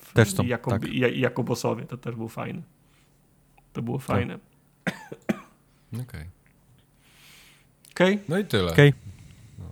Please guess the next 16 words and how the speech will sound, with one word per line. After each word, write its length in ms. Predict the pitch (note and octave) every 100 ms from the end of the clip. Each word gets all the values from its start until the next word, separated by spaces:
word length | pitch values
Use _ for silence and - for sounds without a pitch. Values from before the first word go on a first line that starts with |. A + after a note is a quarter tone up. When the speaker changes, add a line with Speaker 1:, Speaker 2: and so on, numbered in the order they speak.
| F2
Speaker 3:
zajebiste. 600 | B2+ C3 G2 E2+ - E2 _ _ _ _ _ _ _ _ _ -
W 260 | F#2+ F2
żółwie. 180 | E2 E2+
Speaker 1:
Okej. 140 | D2+ D#2+ F2 -
Speaker 3:
Ja 120 | G#2+
grałem 300 | A2+ A#2+ A#2
Michelangelo, 600 | A2+ A2+ G#2+ F#2+ F2 E2
byłem. 260 | E2 E2+ E2+ E2 _ _ _ _ _ _ _ -
Speaker 2:
To 80 | G#2+
jest 140 | G2
najlepszy 400 | A2 A2 - G#2+
żółw 160 | G2+ G#2+
Speaker 1:
Ja, 140 | A#2+
Speaker 2:
ever. 280 | A2 C3 B2
Speaker 1:
ja 300 | A#2+ A#2+ A#2+
Le-, 220 | A#2 A#2+